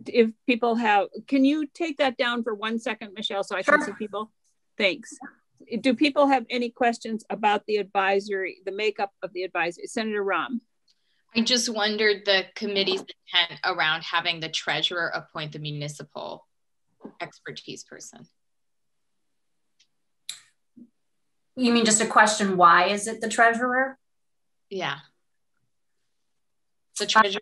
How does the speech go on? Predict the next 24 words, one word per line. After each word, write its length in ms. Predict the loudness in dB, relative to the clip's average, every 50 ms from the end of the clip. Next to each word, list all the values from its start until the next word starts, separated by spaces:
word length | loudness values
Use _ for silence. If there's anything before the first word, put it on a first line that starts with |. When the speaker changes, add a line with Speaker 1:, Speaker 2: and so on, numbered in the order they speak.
| -2
Speaker 3:
like, 120 | -2 -2 -2
appoints 380 | -2 -4 -2 -4 -2 -2 -2
a 40 | -4
lot 160 | -2 -2 -4
of 80 | -4 -6
people. 280 | -8 -10 -10 -10 -10 -10
<laughs> 80 | -10 -10
It 20 |
just 320 | -12 -8 -4 -4 -4 -4 -4
seems 400 | -4 -4 -2 -2 -2 -4 -6 -10
kind 220 | -4 -4 -2 -2
of 80 | -2 -6 -8 -14 -20 -20 -20 -20 -20 _ _ _
strange. 300 | -20 -12 -2 4 6 8 10
Speaker 2:
Uh, 460 | 10 10 10 10 10 10 8 8 8 8
I 100 | 6 6
think, 200 | 6 6 4 4 4 0 -2 0
so 600 | 6 8 10 10 12 10 10 8 6 4 4 2
Speaker 3:
<laughs> 40 | -4
So 220 | -2 -2 0 2
Speaker 2:
my 240 | 6 6 6 8 8
recollection 800 | 8 6 6 6 4 4 6 8 8 6 6 4 0 2 2 2
is 220 | 2 0 0 2
that 260 | 2 2 2 2 0 0
from, 680 | 2 2 4 2 0 -2 -4 -4 -4 -4 -4 -6 -6